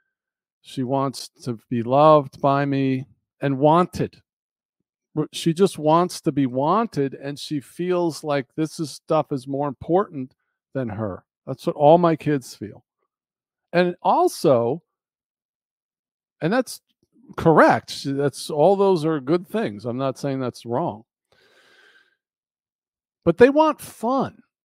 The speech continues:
And they, and they should have fun, not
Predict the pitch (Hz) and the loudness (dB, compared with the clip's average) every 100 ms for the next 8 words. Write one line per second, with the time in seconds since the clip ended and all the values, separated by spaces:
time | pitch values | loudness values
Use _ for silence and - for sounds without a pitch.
0 | - 180 180 214 196 - 190 190 196 185 | -2 0 4 4 2 -6 -4 0 0 0
1 | - - 285 302 202 185 - - 160 110 | -6 0 2 2 2 0 -2 -4 -4 -4
2 | 131 233 254 | -6 -6 -6